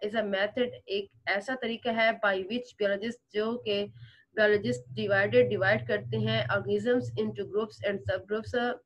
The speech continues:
वो organisms को groups and subgroups में डिवाइड करते हैं। नेक्स्ट है aims of classification, aims of classification, the branch of biology which deals with the classification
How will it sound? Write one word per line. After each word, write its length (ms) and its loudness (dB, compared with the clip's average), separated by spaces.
वो 420 0
organisms 500 -2
को 260 -4
groups 220 0
and 220 -2
subgroups 400 -4
में 360 -6
डिवाइड 400 2
करते 260 -2
हैं। 260 -6
नेक्स्ट 320 2
है 340 2
aims 300 4
of 140 2
classification, 840 -2
aims 240 -2
of 180 6
classification, 840 -2
the 240 6
branch 560 4
of 180 2
biology 540 2
which 320 -2
deals 600 -2
with 260 -2
the 120 2
classification 840 -2